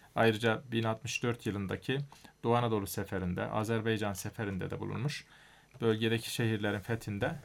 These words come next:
mesela Eri-, Erivan, e, bölgesinin fethinde bulunan kişi Artuk Bey'dir. Bu bakımdan, e, Türk tarihinin, e, çok önemli bir döneminde, Anadolu'nun fethi döneminde bütün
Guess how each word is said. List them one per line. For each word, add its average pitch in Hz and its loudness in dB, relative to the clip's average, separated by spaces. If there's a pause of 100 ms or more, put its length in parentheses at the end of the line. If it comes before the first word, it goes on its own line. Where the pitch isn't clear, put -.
(500)
mesela 101 -2
Eri-, 131 2
Erivan, 117 2
e, 101 -6
bölgesinin 101 0
fethinde 101 -4
bulunan 104 -4
kişi - -2 (420)
Artuk 120 0
Bey'dir. 92 -2 (540)
Bu 123 -4
bakımdan, 123 0 (600)
e, 101 0 (280)
Türk 139 -4
tarihinin, 123 6 (460)
e, 95 2 (240)
çok - 2
önemli 131 4
bir 113 0
döneminde, 107 2 (480)
Anadolu'nun 127 4
fethi 123 0
döneminde 107 0 (440)
bütün 139 2